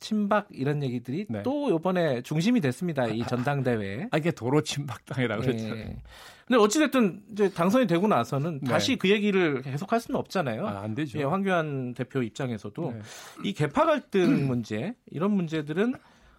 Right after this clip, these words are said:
Speaker 1: 어, 어떤 식으로 수습이 될지 이 부분을 좀 걱정하는
Speaker 2: 아니,
Speaker 1: 분들이 많아요.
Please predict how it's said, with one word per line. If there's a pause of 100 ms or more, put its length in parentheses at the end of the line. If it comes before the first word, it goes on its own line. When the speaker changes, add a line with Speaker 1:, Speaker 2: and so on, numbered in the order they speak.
(160)
Speaker 1:
어,
어떤
식으로
수습이
될지
이 (160)
부분을
좀 (180)
걱정하는
Speaker 2:
아니,
Speaker 1:
분들이
많아요.